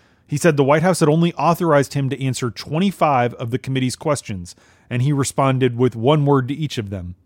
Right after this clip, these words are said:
"No." He wouldn't talk about anything that happened during the transition either. Attorney General Jeff Sessions has repeatedly declined to answer questions during testimony before the Senate Intelligence Committee and the Judiciary Committee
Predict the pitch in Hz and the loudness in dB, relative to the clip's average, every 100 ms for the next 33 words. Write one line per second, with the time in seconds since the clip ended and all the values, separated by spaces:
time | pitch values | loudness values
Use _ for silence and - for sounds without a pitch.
0 | _ _ _ 117 131 123 87 - _ _ | _ _ _ -2 0 0 -2 -12 _ _
1 | _ _ _ _ - 135 175 156 147 131 | _ _ _ _ -4 4 4 4 0 2
2 | 127 120 147 160 170 151 135 135 135 135 | 0 0 0 0 2 0 2 0 0 -2
3 | 131 131 127 - 135 120 156 175 117 123 | 0 0 -4 -4 -4 -2 -2 -4 -6 -6
4 | 151 98 87 _ _ _ _ _ _ _ | -6 -6 -10 _ _ _ _ _ _ _
5 | - 139 147 127 143 147 131 143 139 185 | -4 0 0 2 2 2 2 0 2 0
6 | 175 120 104 _ _ 139 127 147 - - | 0 -4 -10 _ _ -4 0 -2 -2 -10
7 | 175 190 185 196 170 - 151 143 143 131 | -4 -2 -2 -2 -2 -2 -2 -2 -2 -4
8 | 123 139 - 139 - 127 113 - _ _ | -4 -8 -4 -4 -2 -6 -6 -10 _ _
9 | - 139 131 139 147 - 143 139 131 - | 0 0 0 -2 -2 0 0 0 -2 -2
10 | 127 113 - 127 113 107 156 170 165 - | -4 -4 -4 -4 -4 -4 -4 -2 -4 -4
11 | 170 170 - 160 160 170 143 160 170 - | -2 -2 -4 0 2 2 0 0 0 0
12 | 127 110 110 104 104 | -2 -2 -4 -6 -6